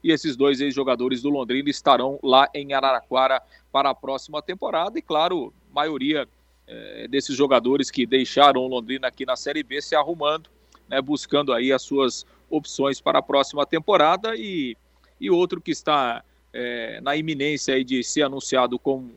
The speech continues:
no seu novo clube é justamente o Caprini, né, Linhares, que vai mesmo lá pro futebol japonês. Transferência praticamente concretizada lá com o Yokohama Futebol Clube.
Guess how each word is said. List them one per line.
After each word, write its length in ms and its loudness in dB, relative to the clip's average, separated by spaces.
no 80 -16
seu 220 0
novo 240 2
clube 280 4
é 40 6
justamente 460 0
o 40 4
Caprini, 520 0
né, 100 4
Linhares, 380 -4
que 100 -2
vai 160 2
mesmo 240 -2
lá 100 4
pro 160 -4
futebol 360 0
japonês. 640 0
Transferência 680 2
praticamente 600 -2
concretizada 840 2
lá 180 2
com 320 -4
o 60 -4
Yokohama 680 2
Futebol 440 -6
Clube. 340 0